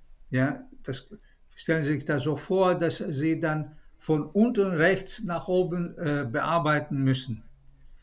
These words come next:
Und, ähm, diese Fre-, diese Freiheit, ähm, äh, hat eben ein Roboter, also, äh, ein Bearbeitungszentrum mit vielen Freiheitsgraden, äh,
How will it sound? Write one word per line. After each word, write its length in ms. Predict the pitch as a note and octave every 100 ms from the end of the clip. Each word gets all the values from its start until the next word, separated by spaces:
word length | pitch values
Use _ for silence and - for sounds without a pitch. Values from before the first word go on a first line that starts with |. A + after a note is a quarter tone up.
| - - - -
Und, 340 | D3+ D3 C3+
ähm, 440 | D3+ D3 C#3 C3 - - -
diese 380 | A#2+ A3 A#3+
Fre-, 280 | - F3+ -
diese 260 | D3+ G#3 A3
Freiheit, 800 | - E3 F#3+ F3 F3 F3 - - - - -
ähm, 640 | D3 C#3 C3+ C3 B2+ - - - - -
äh, 220 | - D3 - - - - - - - - -
hat 420 | - D#3+ E3+ B2+ -
eben 340 | D#3 D#3 D3+
ein 340 | C3+ C3+ C3+ C3+ -
Roboter, 600 | D3+ D#3+ C3 A#2+ - - - - - - - - - - -
also, 420 | - B2+ B2+ - - - - -
äh, 340 | D3 B2+ B2+ B2+ - -
ein 180 | C3 B2+
Bearbeitungszentrum 1160 | C3+ E3 F3+ F3+ F3 C#3 - D#3+ E3 D#3+ - -
mit 220 | C3 C3
vielen 260 | - G#3+ F#3+
Freiheitsgraden, 1120 | E3+ D#3 D#3 D#3 - C#3+ C#3+ C#3 C3+ C3 - _ - -
äh, 440 | D#3+ C#3 C3 B2